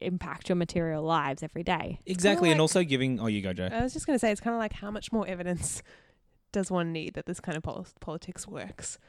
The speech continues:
Speaker 3: I mean, it's not a coincidence, let's put it that way.
Speaker 2: Yeah, and the other thing I think is, you know, and we experienced this a lot at the door, was that,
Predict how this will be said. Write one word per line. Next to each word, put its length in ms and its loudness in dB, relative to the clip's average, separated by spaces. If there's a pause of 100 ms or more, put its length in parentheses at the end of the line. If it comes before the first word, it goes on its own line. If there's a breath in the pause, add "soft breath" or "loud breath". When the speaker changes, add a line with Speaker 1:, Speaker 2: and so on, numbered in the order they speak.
(180 loud breath)
Speaker 3:
I 60 0
mean, 160 6
it's 180 0
not 100 6
a 60 4
coincidence, 720 2
let's 120 -4
put 140 0
it 60 0
that 180 -4
way. 260 -8
Speaker 2:
Yeah, 180 8
and 120 10
the 60 10
other 180 10
thing 220 6
I 80 8
think 240 2
is, 440 2
you 140 2
know, 180 6
and 80 6
we 120 10
experienced 480 4
this 120 2
a 60 2
lot 180 6
at 60 2
the 100 2
door, 540 4
was 540 2
that, 260 0